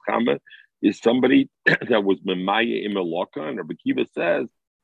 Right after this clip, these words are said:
since there was no Shas Hechsher, so the Chalitza is Nishke Chalitza and Gonish, 'cause there was never a Shas Hechsher.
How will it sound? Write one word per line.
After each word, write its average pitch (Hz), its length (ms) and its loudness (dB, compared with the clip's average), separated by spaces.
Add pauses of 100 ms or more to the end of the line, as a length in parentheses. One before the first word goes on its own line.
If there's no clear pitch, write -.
since 135 240 -2
there 107 100 -2
was 101 180 0
no 104 140 0
Shas 127 500 -2
Hechsher, 135 600 -2 (380)
so 120 100 0
the 117 80 2
Chalitza 147 420 0
is 117 120 -4
Nishke 104 300 -4
Chalitza 160 440 0
and 143 140 -4
Gonish, 147 340 0
'cause 123 140 -4
there 117 100 0
was 110 140 -4
never 120 260 0
a 107 60 0
Shas 92 280 0 (100)
Hechsher. 85 340 -8